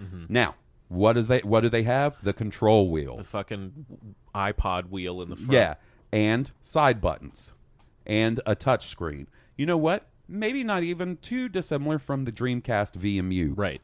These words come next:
Speaker 2: that we were talking about
Speaker 1: Mm-hmm.
Speaker 2: last week. All right. So this is what the system looks like.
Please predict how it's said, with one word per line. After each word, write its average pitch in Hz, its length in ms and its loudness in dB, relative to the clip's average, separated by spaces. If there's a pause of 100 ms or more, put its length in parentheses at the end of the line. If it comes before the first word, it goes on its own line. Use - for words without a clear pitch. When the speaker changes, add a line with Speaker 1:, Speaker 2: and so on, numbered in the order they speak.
(100)
Speaker 2:
that 101 80 0
we 92 100 0
were 87 80 -2
talking 85 320 0
about 80 280 -2
Speaker 1:
Mm-hmm. 113 80 -6
Speaker 2:
last 82 280 -4
week. - 240 -18 (1200)
All 101 60 2
right. 104 200 4 (400)
So 160 200 -2
this 208 200 4
is 190 100 -6
what 185 140 2
the 123 60 -2
system 98 420 -4
looks 82 200 -10
like. 73 280 -10